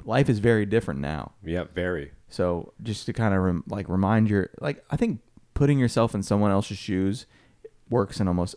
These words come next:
Speaker 1: any situation.
Speaker 2: Yeah. No, I agree. I mean, and then that's that,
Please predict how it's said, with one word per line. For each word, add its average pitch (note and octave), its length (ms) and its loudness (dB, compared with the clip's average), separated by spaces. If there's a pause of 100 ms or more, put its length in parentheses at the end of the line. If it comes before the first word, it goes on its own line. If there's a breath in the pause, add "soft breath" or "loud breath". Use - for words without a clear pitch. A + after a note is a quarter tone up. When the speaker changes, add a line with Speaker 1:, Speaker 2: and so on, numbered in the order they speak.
Speaker 1:
any F#2 200 -4
situation. - 680 -12 (680)
Speaker 2:
Yeah. D2+ 260 -2 (120)
No, C#3 120 2
I D3 100 2
agree. F2+ 500 -4
I F#2+ 60 -6
mean, G#2 140 0
and G#2 200 -6
then A2 200 -4 (300)
that's - 240 -8
that, F2 380 -6